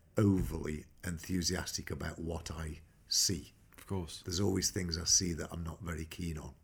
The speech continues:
Speaker 2: Yeah.
Speaker 1: Um, but I do manage to find other charities to help, of course. And, uh, I mean, I help, helped Elton John for a long time because I went over to South Africa with Elton, saw the work he was doing, and seeing how little money they donated to local causes,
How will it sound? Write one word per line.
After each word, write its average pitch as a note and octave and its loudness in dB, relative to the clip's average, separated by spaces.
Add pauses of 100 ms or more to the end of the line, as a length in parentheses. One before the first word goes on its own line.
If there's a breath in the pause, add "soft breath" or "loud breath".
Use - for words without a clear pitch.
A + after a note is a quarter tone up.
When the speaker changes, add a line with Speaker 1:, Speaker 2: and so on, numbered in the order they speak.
(400 soft breath)
Speaker 2:
Yeah. G2 0
Speaker 1:
Um, D#2+ -4 (480 soft breath)
but A#2 10
I G#2+ 10
do A2 12
manage D#2+ 0
to E2 -6
find D#2+ -2
other D#2+ -4
charities D2+ -4
to - -4
help, D2+ -6
of D#2+ -12
course. E2 -2
And, D#2 -6
uh, D#2 -4 (360 loud breath)
I F2+ 0
mean, F#2 6
I F#2 6
help, F#2+ 2
helped - -2
Elton E2+ -2
John F#2 2
for F2+ -4
a - 2
long E2+ 2
time D#2 -4
because - -2 (320 loud breath)
I F2+ -2
went F#2 4
over F2+ 2
to - -2
South F2+ 4
Africa F2+ -2
with D#2+ -2
Elton, D#2+ -4 (440 loud breath)
saw A2 8
the F#2 6
work F2 2
he F#2 2
was E2+ 0
doing, E2 0 (280 loud breath)
and G#2 4
seeing G#2+ 8
how G2+ 8
little A2 8
money F#2+ 4
they F#2+ 6
donated F#2+ 4
to - 0
local F#2 4
causes, E2+ 2